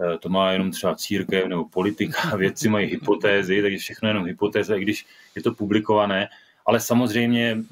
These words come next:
ta věda má ty nástroje velmi pečlivé, prostě jak teda s-, zajistit, aby to bylo co nejobjektivnější. A to je právě ten, eh, to jsou právě ty, ty recenzní řízení v těch mezinárodních časopisech, kdy teda, eh, odborníci vlastně, ehm,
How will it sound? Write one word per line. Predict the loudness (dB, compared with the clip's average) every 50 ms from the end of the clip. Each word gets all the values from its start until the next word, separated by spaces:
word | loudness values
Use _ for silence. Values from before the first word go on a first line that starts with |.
| -8 -2
ta | 0 2
věda | 2 4 2 2
má | 2 2 0 0 0
ty | 0 0
nástroje | 0 2 0 0 -2 -6 -2 0 2 2 2
velmi | 2 2 0 0 0 -2 -4
pečlivé, | -4 -6 -6 -6 -4 -2 0 0 0 0 -2
prostě | -4 -6 -10 -10 -4 -2 0
jak | 0 0 -2 -6
teda | -8 -2 0 0 0 0 -4 _ _ _ _ _ _ _ _ _ _ -14
s-, | -10 -8 -2 0 0 0 2 0 -2 -2
zajistit, | 0 0 0 0 0 -2 -6 -4 -4
aby | -4 -4 -2
to | -6 -2
bylo | -2 -2 -2
co | -2 -4 -6
nejobjektivnější. | -4 -2 -2 0 2 2 0 0 -2 -4 -4 -2 -2 -2 -4 -4 -8 -10 -8 -4 -4 -4
A | -2
to | 0 0
je | 0 0
právě | 2 2 2 2 2 0 -2 -2
ten, | -2 -4 -4 -4 -6 -8 _ _ _ _ _ _ _ _ _ _ -4
eh, | -2 0 0 0 0 -2
to | -4 -6 -8
jsou | -6 -6 -2
právě | 0 0 0 0 0
ty, | 0 -4 -4 -2
ty | -2 -2
recenzní | -2 -2 -2 -2 -4 -2 -2 -2 -2 -2 -2
řízení | -4 -4 -2 -2 -2 -2 -2
v | -4
těch | -4 -4 -2
mezinárodních | -2 -2 -2 0 0 0 0 0 0 -2 -4 -6 -8 -10
časopisech, | -12 -12 -10 -10 -10 -8 -8 -8 -4 -2 -2 -2 -2
kdy | -4 -6
teda, | -4 0 2 2 2 2 2 0
eh, |
odborníci | -2 -4 -4 -4 -4 -6 -4 0 0 0 2 0 -2 -2 -4 -2 -2 0 0 2
vlastně, | 0 0 -2 -4 -10 -6 -2 -2 0 0
ehm, | -2 -4 -6 -6 -6 -4 -4 -4 -4 -4 -8 -8